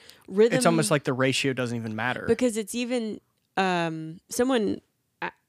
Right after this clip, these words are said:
Speaker 1: like, te-, teaching rest to kids is, in music is hard 'cause you're like, "Okay, you're still counting this, but it's silent." <laughs> So it's like, you're technically not playing during this rest, whatever, right?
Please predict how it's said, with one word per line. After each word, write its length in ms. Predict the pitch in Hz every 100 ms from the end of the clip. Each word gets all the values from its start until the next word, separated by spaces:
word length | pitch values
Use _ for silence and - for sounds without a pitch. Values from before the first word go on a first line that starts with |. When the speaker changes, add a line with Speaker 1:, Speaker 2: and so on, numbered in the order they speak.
| _
Speaker 1:
like, 240 | 185 190 180
te-, 220 | 247 233 202
teaching 400 | 254 240 254 202
rest 440 | 175 165 - -
to 80 | 185
kids 480 | - 160 151 147 -
is, 220 | - 160
in 320 | - 165 175
music 340 | 170 160 160 160
is 120 | 160
hard 240 | 170 160
'cause 140 | 180 165
you're 100 | 165
like, 240 | 156 - -
"Okay, 280 | - 160 143 _ _ _ _ _
you're 220 | 180 196
still 240 | 190 285
counting 440 | 247 240 233 208 160
this, 400 | 160 160 - - _ _ _ _
but 540 | 170 165 180 170 160 - _
it's 280 | - 180 -
silent." 460 | - 185 165 113 -
<laughs> 260 | 190 254
So 220 | - 226 190
it's 140 | 180
like, 240 | 185 165 -
you're 160 | 190
technically 420 | 180 208 180 170 175
not 200 | 170 -
playing 340 | 196 180 170
during 280 | 170 165 160
this 200 | 156 -
rest, 300 | 156 - -
whatever, 320 | 160 151 160
right? 200 | 165 -